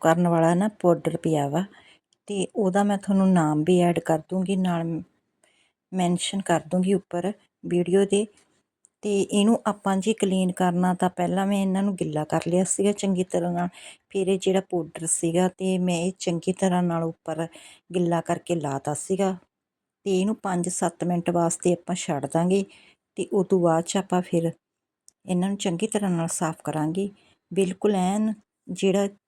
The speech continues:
ਪੀਲਾਪਨ ਆ ਉਹ ਸਾਰਾ ਲੈ ਜਾਊਗਾ। ਤੇ ਪਰ ਆਪਾਂ ਉੱਤੇ ਕੁਛ ਨਹੀਂ ਡੁੱਲਦਾ ਹੈਗਾ, ਫਿਰ ਵੀ ਦੇਖੋ ਜੀ ਆਪਾਂ ਇੰਨੀ ਸਫਾਈ ਰੱਖਦੇ ਹਾਂ ਤੇ ਫਿਰ ਵੀ ਪੀਲੇ ਜਿਹੇ ਪੈ ਜਾਂਦੇ ਨੇ। ਇਹ ਸਟੀਲ ਪੀਲੀ ਜਿਹੀ ਹੋਈ ਜਾਂਦੀ ਹੈ ਜਦੋਂ ਸੇਕ ਦੇ ਨਾਲ।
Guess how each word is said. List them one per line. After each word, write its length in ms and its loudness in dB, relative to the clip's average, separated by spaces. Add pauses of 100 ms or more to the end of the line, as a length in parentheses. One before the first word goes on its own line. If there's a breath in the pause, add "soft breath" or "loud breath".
(200)
ਪੀਲਾਪਨ 580 0
ਆ 40 0
ਉਹ 120 -2
ਸਾਰਾ 360 -2
ਲੈ 240 2
ਜਾਊਗਾ। 320 2 (840 loud breath)
ਤੇ 80 -10
ਪਰ 240 2
ਆਪਾਂ 340 -2
ਉੱਤੇ 360 -8
ਕੁਛ 300 -4
ਨਹੀਂ 240 2
ਡੁੱਲਦਾ 380 2
ਹੈਗਾ, 280 -2
ਫਿਰ 300 0
ਵੀ 160 0
ਦੇਖੋ 340 -4
ਜੀ 220 -4 (520 loud breath)
ਆਪਾਂ 240 -2
ਇੰਨੀ 260 2
ਸਫਾਈ 460 -2
ਰੱਖਦੇ 440 -2
ਹਾਂ 80 0
ਤੇ 160 -2
ਫਿਰ 320 0
ਵੀ 160 2
ਪੀਲੇ 400 0
ਜਿਹੇ 180 -2
ਪੈ 240 -2
ਜਾਂਦੇ 320 -2
ਨੇ। 140 -2 (640 soft breath)
ਇਹ 80 0
ਸਟੀਲ 400 0
ਪੀਲੀ 380 2
ਜਿਹੀ 160 -2
ਹੋਈ 240 -2
ਜਾਂਦੀ 420 -4
ਹੈ 60 0
ਜਦੋਂ 380 0
ਸੇਕ 440 0
ਦੇ 140 2
ਨਾਲ। 300 0